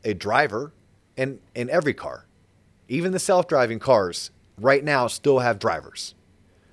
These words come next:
Don't be afraid that you're always the person who is taking the initiative because someone has to play that role. That may just be you. But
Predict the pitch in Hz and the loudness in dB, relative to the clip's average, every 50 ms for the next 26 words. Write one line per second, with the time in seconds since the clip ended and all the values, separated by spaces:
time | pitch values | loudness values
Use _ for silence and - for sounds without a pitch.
0 | _ _ _ _ _ _ _ _ _ _ - 135 160 170 - 185 180 175 - - | _ _ _ _ _ _ _ _ _ _ 4 4 4 4 2 0 0 0 0 -2
1 | - 165 175 170 156 139 131 120 120 110 - _ _ _ _ _ _ _ _ - | -2 2 4 6 6 6 4 2 0 -4 -8 _ _ _ _ _ _ _ _ 0
2 | 123 123 117 113 117 - _ _ 123 117 120 135 131 - - _ _ - 123 127 | 2 4 4 4 2 -2 _ _ -8 -2 0 0 0 0 -2 _ _ 2 4 4
3 | 135 135 131 135 131 123 - - 104 - - 131 120 113 - - 123 113 104 104 | 4 4 4 2 2 0 -2 -6 -12 -8 -4 -4 -4 -4 -4 -8 -10 -10 -10 -8
4 | 113 107 104 101 98 98 92 90 - - 123 117 95 117 113 113 107 107 107 113 | -6 -4 -2 -2 -2 -2 -4 -6 -8 -6 -6 -6 -6 -6 -6 -6 -6 -4 -4 -4
5 | 113 - - 135 120 107 117 - 120 104 - - 120 113 113 101 101 101 - - | -4 -4 -2 -4 -4 -4 -6 -8 -8 -8 -8 -8 -6 -6 -6 -6 -6 -8 -10 -12
6 | - - 110 104 101 101 92 95 101 101 101 98 98 92 101 101 95 90 95 87 | -10 -6 -4 -2 -2 -2 -2 -2 0 0 0 0 -2 -6 -6 -8 -8 -8 -8 -10
7 | - - 101 90 80 80 80 73 - - _ _ _ _ _ _ _ _ _ _ | -10 -10 -10 -10 -8 -8 -10 -10 -12 -16 _ _ _ _ _ _ _ _ _ _
8 | _ _ - 135 127 117 - - | _ _ 6 6 6 6 6 2